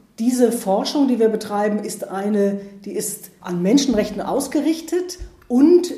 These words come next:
ähm, sie ist anwendungsorientiert. Das heißt, uns ist wichtig, nicht nur zu sagen, was sind denn die Anforderungen, die die Menschenrechte an Deutschland stellen, sondern auch, wie können diese Anforderungen umgesetzt werden. Ähm, und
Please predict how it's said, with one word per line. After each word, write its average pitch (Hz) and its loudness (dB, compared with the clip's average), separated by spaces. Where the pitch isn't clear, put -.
ähm, 233 -4
sie 214 -2
ist 233 -4
anwendungsorientiert. 180 2
Das 175 -8
heißt, 214 -4
uns 220 -4
ist 180 -6
wichtig, 269 2
nicht 240 4
nur 220 2
zu 214 -8
sagen, 202 -2
was 185 -4
sind 262 2
denn 202 2
die 185 -8
Anforderungen, 277 2
die 247 0
die 233 2
Menschenrechte 214 -2
an 262 -2
Deutschland 196 -2
stellen, 220 2
sondern 214 0
auch, 208 0
wie 247 2
können 226 0
diese 214 -2
Anforderungen 202 -2
umgesetzt 214 0
werden. 151 -8
Ähm, 190 -6
und 202 4